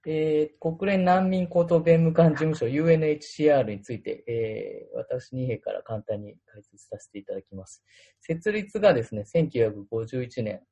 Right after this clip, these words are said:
まあ、戦後六年経った頃に活動を開始された組織です。えっと、元々の決議は四十九年頃にもう、あの、設立は決まっていました。で、本部はスイスのジュネーブにございます。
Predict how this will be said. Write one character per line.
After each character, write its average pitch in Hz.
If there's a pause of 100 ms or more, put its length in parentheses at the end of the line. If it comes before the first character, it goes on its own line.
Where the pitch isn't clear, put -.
ま 131
あ、 -
戦 151
後 143
六 135
年 104
経 107
っ -
た -
頃 -
に 113
活 -
動 92
を -
開 104
始 -
さ -
れ -
た -
組 -
織 -
で -
す。 - (380)
え 139
っ 139
と、 165
元 226
々 262
の 233
決 233
議 147
は 123
四 131
十 110
九 -
年 110
頃 107
に 101
も 104
う、 -
あ 104
の、 101 (440)
設 127
立 107
は 98
決 -
ま 104
っ -
て 95
い -
ま 104
し -
た。 - (320)
で、 185
本 233
部 170
は 113
ス 170
イ 151
ス -
の 101
ジ 131
ュ 131
ネ 131
ー -
ブ 101 (460)
に 143
ご 104
ざ 107
い 104
ま 101
す。 -